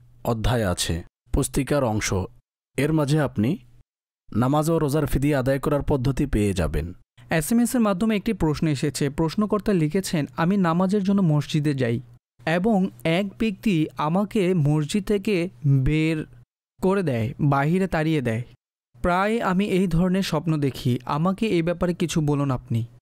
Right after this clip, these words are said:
Speaker 1: বাস্তবতা তো তিনি ভালো জানেন যে বাস্তবে কি তার সাথে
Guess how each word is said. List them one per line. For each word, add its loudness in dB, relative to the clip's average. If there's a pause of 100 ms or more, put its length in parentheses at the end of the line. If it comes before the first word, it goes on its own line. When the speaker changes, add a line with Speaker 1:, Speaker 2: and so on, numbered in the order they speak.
(140)
Speaker 1:
বাস্তবতা 0
তো 0 (140)
তিনি 2
ভালো 0
জানেন 0
যে 2
বাস্তবে 0
কি 0 (100)
তার 0
সাথে 0